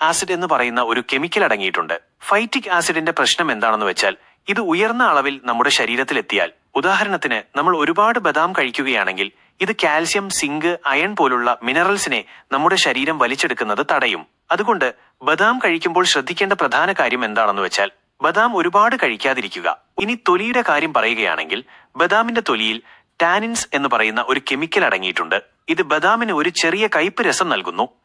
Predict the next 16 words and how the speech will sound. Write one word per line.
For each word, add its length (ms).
അതുകൊണ്ട് 460
നിങ്ങൾക്ക് 360
ആ 280
കയ്പ് 220
ഇഷ്ടമല്ലെങ്കിൽ 580
തൊലി 220
കളഞ്ഞ് 320
കഴിക്കാം. 340
പക്ഷേ 300
തൊലി 160
കളയുമ്പോൾ 640
ബദാമിന്റെ 460
ചില 200
പോഷകങ്ങൾ 600
നഷ്ടപ്പെടാൻ 580
സാധ്യതയുണ്ട്. 640